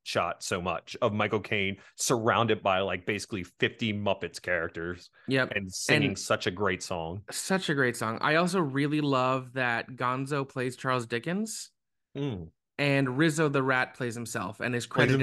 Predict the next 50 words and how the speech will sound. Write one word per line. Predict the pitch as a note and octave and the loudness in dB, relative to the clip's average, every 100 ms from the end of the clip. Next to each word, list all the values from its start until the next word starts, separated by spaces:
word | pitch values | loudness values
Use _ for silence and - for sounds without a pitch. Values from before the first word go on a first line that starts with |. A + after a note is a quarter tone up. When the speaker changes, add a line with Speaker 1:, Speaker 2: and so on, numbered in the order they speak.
| B2+ | 4
Speaker 1:
himself. | C3 C3+ | 4 2
Speaker 2:
as | C3 | 0
himself | C3 A#2+ C#3 A#2 - - - | -2 2 2 2 -6 -16 -12
<laughs> | - - | -2 6
in | C#4+ | 6
the | - | 6
credits. | - E3 C3 G3 - A3+ - | 4 6 6 4 4 2 0
Speaker 1:
<laughs> | - A3+ | -4 0
Plays | D3+ E3 D#3+ | 4 4 4
himself. | D#3+ - C#3 G#2+ G2+ | 2 6 6 6 4
I | C#3+ | 2
Speaker 2:
It, | C#3+ | 4
Speaker 1:
love | D3+ | 4
that | F3 | 2
Speaker 2:
it, | |
Speaker 1:
they | D#3+ | 0
didn't | D3+ | 0
try | D#3 | 0
to | C3+ | 0
make | B2+ C3 | 0 -2
him | |
somebody | A#2 C3 A#2 A2+ | -4 -2 0 0
else. | G#2 G2+ C3 | 0 -2 0
Speaker 2:
No, | B2+ - | -2 0
it, | C3+ D3 | 0 2
it's | D#3 D#3 | 0 0
an | F3 | -2
incredible | D#3+ C#3+ B2+ A#2+ | -2 0 0 0
movie. | A#2+ G#2+ G#2+ G#2 - | -2 -4 -6 -8 -4
I, | - A2+ | -2 0
I'm, | B2+ | 2
I'm | B2 | 2
Speaker 1:
Incredible. | B2+ F2+ E2+ | 2 0 -4
Speaker 2:
so | E2 D3 C3+ | -2 2 2
glad | B2+ A#2+ A#2 | 2 2 2
it | |
was | A2 A2+ | -2 -2
on | A2+ A2+ | -2 -2
your | A2+ | -2
list, | A2 - | -2 -4
'cause | A#2+ | -6
if | A#2+ | -2
not, | D3+ D3 | 2 4
it | D3 | 2
would | D#3 D#3 | 0 0
have | |
been | E3 | 0
on | E3 | 0
mine. | F#3+ D#3 - _ - | -2 -4 -8 _ -2
Speaker 1:
Incredible. | E3+ C#3 - E2 D#2+ G2+ | 2 2 0 -4 -6 -14